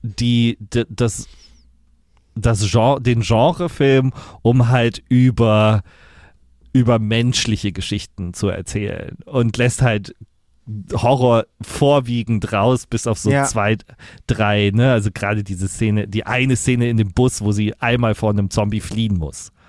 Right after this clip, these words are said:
Speaker 2: Ja, ja.
Speaker 1: Weil sonst passiert das ja wirklich recht selten, weil die ja eigentlich nicht aggressiv sind.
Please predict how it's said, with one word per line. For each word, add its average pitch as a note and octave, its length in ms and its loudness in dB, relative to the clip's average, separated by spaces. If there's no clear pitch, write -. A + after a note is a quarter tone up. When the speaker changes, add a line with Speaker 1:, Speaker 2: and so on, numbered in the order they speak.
Speaker 2:
Ja, A#2+ 280 0
ja. A2 100 2
Speaker 1:
Weil G#2+ 120 4
sonst C3 680 0
passiert C3 440 0
das A#2 100 -2
ja G#2+ 160 0
wirklich - 460 -4
recht A2 260 -4
selten, A2+ 340 -4
weil F2+ 120 -6
die F#2 80 -6
ja F#2 160 -4
eigentlich G2 300 -8
nicht G#2 180 -4
aggressiv - 500 -6
sind. G#2+ 400 -2